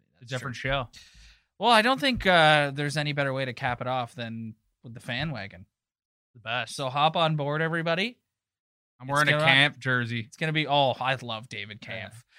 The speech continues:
Speaker 2: If I was a head coach behind the bench, he's, he's a guy you're just so happy to have. He
Speaker 1: Oh,
Speaker 2: just
Speaker 1: yeah.
Speaker 2: plays like, "I got enough scoring talent.
Speaker 1: Yeah.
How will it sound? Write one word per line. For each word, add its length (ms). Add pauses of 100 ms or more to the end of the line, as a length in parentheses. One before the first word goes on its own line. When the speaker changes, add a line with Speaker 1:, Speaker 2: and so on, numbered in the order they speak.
Speaker 2:
If 100
I 160
was 160
a 60
head 240
coach 280
behind 300
the 60
bench, 300
he's, 380
he's 300
a 60
guy 180
you're 140
just 380
so 220
happy 360
to 80
have. 280
He 60
Speaker 1:
Oh, 40
Speaker 2:
just 180
Speaker 1:
yeah. 60
Speaker 2:
plays 360
like, 140 (300)
"I 140
got 280
enough 320
scoring 680
talent. 380 (180)
Speaker 1:
Yeah. 80